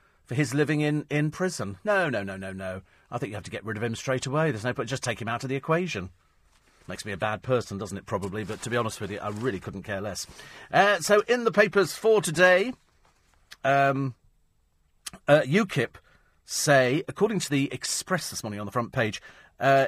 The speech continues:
"If you close the door on unskilled workers, it will boost our economy." Yeah, you don't want somebody coming in the country who's not gonna contribute, do you? Surely you want somebody in whose, uh, whose skills they have something that we can use in the country. The Tory candidate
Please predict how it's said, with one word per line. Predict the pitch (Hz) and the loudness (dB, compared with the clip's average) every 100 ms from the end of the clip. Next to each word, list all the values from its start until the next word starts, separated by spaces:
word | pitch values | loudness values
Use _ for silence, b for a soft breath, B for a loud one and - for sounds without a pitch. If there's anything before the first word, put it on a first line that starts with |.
| - | 2
"If | 185 190 | 0 0
you | 220 214 196 - | -2 -2 -2 -2
close | - 185 151 | 4 4 4
the | 143 | 2
door | 170 139 | 4 4
on | 127 | 4
unskilled | 147 147 143 - 131 | 2 0 0 0 0
workers, | 113 135 - 104 | 4 2 2 -6
it | 135 | -6
will | |
boost | 117 139 - | -2 -2 0
our | 131 127 | -2 -2
economy." | - 160 113 92 B - | -4 -4 -4 -6 B -2
Yeah, | 208 | 0
you | 185 | 2
don't | 247 | 0
want | 190 | 0
somebody | 160 143 | 0 0
coming | - 139 127 | -2 -4 -4
in | |
the | 113 | -4
country | 143 135 117 | -4 -4 -4
who's | 101 | -6
not | 117 | -6
gonna | 117 110 | -6 -8
contribute, | - 92 - 85 87 | -10 -8 -6 -6 -8
do | 131 | -4
you? | 175 247 - - - | -4 -6 -14 -20 -10
Surely | - 185 | -2 0
you | 123 | 0
want | 120 | -2
somebody | - 139 123 123 | -2 -2 -2 -2
in | 120 | 0
whose, | 127 120 - | 0 -2 -4
uh, | 120 120 117 B B | -2 -2 -4 B B
whose | 147 - | -2 0
skills | - 233 208 104 | -2 2 2 2
they | 127 120 | -2 0
have | 131 | 0
something | - 135 - 127 120 | 2 0 2 -2 -2
that | 113 - 98 | -4 -6 -8
we | 117 | -8
can | 123 123 | -4 -2
use | 120 127 117 | 0 0 0
in | 123 | -4
the | 123 | -4
country. | - 185 - 104 90 _ B B B | -4 -6 -4 -8 -8 _ B B B
The | |
Tory | 139 247 202 | 4 6 6
candidate | 180 190 170 147 208 - - | 6 4 6 4 4 0 -8